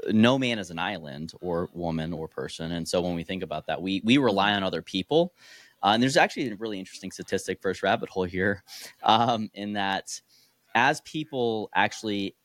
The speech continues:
amass wealth and become more self-sufficient, they tend to actually have a higher susceptibility to increased depression,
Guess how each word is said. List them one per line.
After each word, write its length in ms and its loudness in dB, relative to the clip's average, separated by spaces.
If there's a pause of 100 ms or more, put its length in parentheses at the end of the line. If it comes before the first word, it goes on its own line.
amass 540 2
wealth 360 2
and 180 -4
become 300 -2
more 140 2
self-sufficient, 800 2
they 160 0
tend 280 0
to 120 0
actually 280 0
have 220 -2
a 80 0
higher 200 0
susceptibility 600 -4
to 440 -2 (440)
increased 420 -2
depression, 720 0